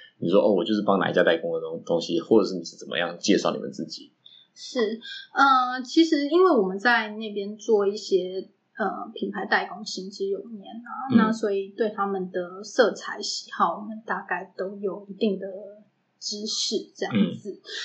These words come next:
Speaker 2: 那我必须说，要找到，呃，对的经销商，这一半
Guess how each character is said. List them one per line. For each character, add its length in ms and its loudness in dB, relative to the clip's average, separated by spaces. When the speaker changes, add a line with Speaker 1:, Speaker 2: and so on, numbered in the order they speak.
Speaker 2:
那 220 8
我 80 -2
必 140 -8
须 160 -14
说， 380 -2
要 240 6
找 200 -2
到， 280 2
呃， 440 -2
对 200 8
的 80 -2
经 240 -2
销 240 2
商， 340 -2
这 160 -2
一 120 -4
半 340 4